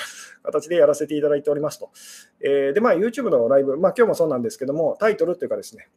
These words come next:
あの、テーマに沿って、まあ、一応お話を進めていくというような形でやらせていただいててですね、まあ、その辺違いがあったりとかするんですけども、えー、さて、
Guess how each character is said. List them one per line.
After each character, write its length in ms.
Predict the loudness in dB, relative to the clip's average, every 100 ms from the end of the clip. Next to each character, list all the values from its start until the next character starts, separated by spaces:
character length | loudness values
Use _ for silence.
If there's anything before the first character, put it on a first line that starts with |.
| _ -2
あ 80 |
の、 100 | -2
テ 160 | 2 0
ー 20 |
マ 100 | 2
に 80 | -2 -2
沿 80 |
っ 80 | -4
て、 240 | 0 0 0
ま 80 | -2
あ、 20 |
一 140 | 0
応 80 | 0
お 20 |
話 260 | 0 -4 -4
を 140 | -6
進 220 | -6 -8 -8
め 80 |
て 60 | -8
い 20 |
く 60 | -10
と 120 | -16 _
い 60 | -4
う 40 |
よ 100 | -2
う 40 |
な 60 | -2
形 220 | -4 -6
で 220 | -4 -4 -4 -16 -20 _
や 100 | -4
ら 60 | -4
せ 140 | -4
て 100 | -6
い 80 | -6
た 100 | -2
だ 80 | -2
い 80 | -4
て 120 | -10
て 80 | -14
で 80 |
す 140 | -18 -20
ね、 100 | _
ま 60 | -8
あ、 40 |
そ 80 | -4
の 80 | -2
辺 180 | -4 0
違 40 |
い 160 | 2 4
が 180 | 2 -2
あ 40 |
っ 40 |
た 80 | -6
り 60 | -6
と 80 | -10
か 140 | -12
す 120 | -12
る 80 | -10
ん 40 | -10
で 60 |
す 60 | -12
け 80 | -14
ど 60 |
も、 240 | -8 -8 -8 _ _
え 340 | -10 -8 -8 -10 _ _ _ _ _ _ _ _
ー、 40 | -2
さ 140 | 0
て、 180 | 0